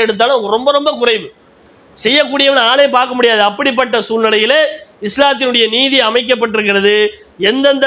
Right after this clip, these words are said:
சட்ட புத்தகங்களில் இந்த நீதி ஏற்றப்படுகிறதோ அந்த நாடு செழிப்பான ஒரு நாடாக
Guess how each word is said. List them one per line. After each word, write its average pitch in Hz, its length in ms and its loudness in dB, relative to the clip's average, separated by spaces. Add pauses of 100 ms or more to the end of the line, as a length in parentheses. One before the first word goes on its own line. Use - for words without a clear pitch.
(120)
சட்ட 214 220 -2 (100)
புத்தகங்களில் 240 460 0
இந்த 220 200 -2
நீதி 262 180 2 (100)
ஏற்றப்படுகிறதோ 214 680 0 (440)
அந்த 233 180 0 (120)
நாடு 262 300 2 (180)
செழிப்பான 262 440 2 (120)
ஒரு 226 180 0
நாடாக 226 320 2